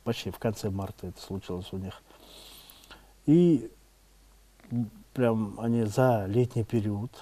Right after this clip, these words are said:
э, там одна взялась, они открыли оси, э, собрала деньги,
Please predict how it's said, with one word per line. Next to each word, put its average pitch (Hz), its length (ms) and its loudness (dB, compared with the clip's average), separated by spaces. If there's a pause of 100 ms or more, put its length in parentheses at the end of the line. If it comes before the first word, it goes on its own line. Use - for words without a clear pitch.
(420)
э, 90 380 -10
там 101 200 -4
одна 104 220 -2
взялась, 107 460 -2
они 104 120 -4
открыли 110 440 -4
оси, 110 640 -2 (260)
э, 92 800 -10
собрала 110 480 0
деньги, 113 600 0